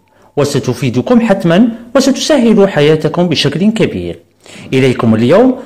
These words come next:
بعضاً من أغرب الأساليب في التنظيف البيوت، والتي سوف تدهشكم حتما نتائجها. استخدام غسول الفم في التنظيف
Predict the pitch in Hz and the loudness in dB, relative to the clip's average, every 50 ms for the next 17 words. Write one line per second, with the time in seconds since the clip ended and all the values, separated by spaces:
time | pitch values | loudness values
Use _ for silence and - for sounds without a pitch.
0 | - - - 185 269 294 262 175 156 185 202 233 220 151 135 139 - 196 208 226 | -12 -4 0 2 4 4 4 2 2 0 0 -2 -2 -4 -6 -6 -6 -4 -2 0
1 | 214 220 214 220 214 196 - 170 165 - 196 185 180 190 175 123 - 107 98 - | 0 0 0 -2 -2 -2 -2 -2 -2 0 0 0 0 0 -2 -2 -4 -6 -6 -6
2 | 135 131 - - 185 180 170 185 185 185 202 185 165 165 196 190 202 247 285 - | -6 -4 -2 0 0 0 0 0 -2 0 -2 -2 0 0 2 2 4 2 2 0
3 | - - - - - - - 302 330 339 349 - - 220 220 202 - 220 214 214 | -2 -8 -14 -20 -16 -4 -2 0 2 4 2 2 2 2 2 2 4 2 2 2
4 | 202 190 185 185 180 151 160 139 147 143 156 - - 151 147 - 156 147 151 143 | 2 0 0 0 0 -2 -2 -2 -2 -4 -4 -4 -4 -4 -2 -2 -2 -2 0 0
5 | 139 131 131 151 160 220 208 - 143 123 113 113 92 90 87 85 - - _ _ | 2 2 2 2 2 2 0 0 0 -2 -2 -2 -4 -6 -8 -12 -16 -20 _ _
6 | _ _ _ _ _ _ _ _ _ _ _ _ _ _ _ _ _ _ _ _ | _ _ _ _ _ _ _ _ _ _ _ _ _ _ _ _ _ _ _ _
7 | _ - 156 151 - - - 160 - 160 156 202 240 269 277 294 285 254 226 233 | _ -6 -4 -4 -4 -2 -2 -2 0 0 2 4 4 4 6 6 4 4 4 4
8 | 220 226 233 226 202 202 208 - - - 180 170 156 151 - 247 240 - 247 220 | 2 2 2 2 2 2 0 0 0 0 0 0 0 -2 -2 -4 -2 0 2 2
9 | 180 131 - 131 139 147 143 - - | 2 2 2 0 0 0 -2 -4 -10